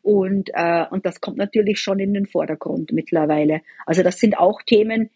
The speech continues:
ich glaube, die wir viel mehr angreifen müssen, um zu sehen, was sich da eigentlich ergibt. Und darüber hinaus dann aber auch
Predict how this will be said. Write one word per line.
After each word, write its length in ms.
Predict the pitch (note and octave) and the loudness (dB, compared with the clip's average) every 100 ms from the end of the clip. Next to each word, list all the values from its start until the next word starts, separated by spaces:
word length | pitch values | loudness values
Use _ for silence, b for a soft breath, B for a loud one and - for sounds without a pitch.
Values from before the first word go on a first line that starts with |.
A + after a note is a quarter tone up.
| _ _ | _ _
ich 60 | |
glaube, 240 | G3 F#3 F#3+ | 0 2 2
die 160 | G#3 | 2
wir 140 | G3+ F#3+ | 2 0
viel 380 | - G#3+ A3+ | 2 4 4
mehr 360 | G3+ F#3+ G3 - | 2 2 0 -2
angreifen 680 | F3+ A3+ F3+ E3+ G3 - G#3 | 0 0 0 -2 -2 2 2
müssen, 360 | G#3+ - B3+ | 2 0 0
um 260 | A#3+ G3+ G#3 | 2 0 0
zu 160 | - G3 | -2 -4
sehen, 540 | - F#3 G3+ A#3+ - B B - | 0 2 4 2 -2 B B -4
was 180 | G3+ | -2
sich 180 | - G3+ | -2 -2
da 80 | - | -2
eigentlich 440 | F#3 F3+ G3 F#3 | 0 0 -2 -2
ergibt. 560 | F3+ E3 A#3 - - - _ _ B B | -4 0 0 -2 -8 -20 _ _ B B
Und 220 | G3+ G3 | -4 0
darüber 380 | G3 F3+ A3+ A3 | 2 4 4 2
hinaus 560 | F#3+ F#3+ E3+ D#3+ G#3+ - | 2 -2 -4 -4 -4 -2
dann 160 | B3+ | -2
aber 340 | B3+ A#3 B3 - | 0 0 0 0
auch 240 | C4 | -2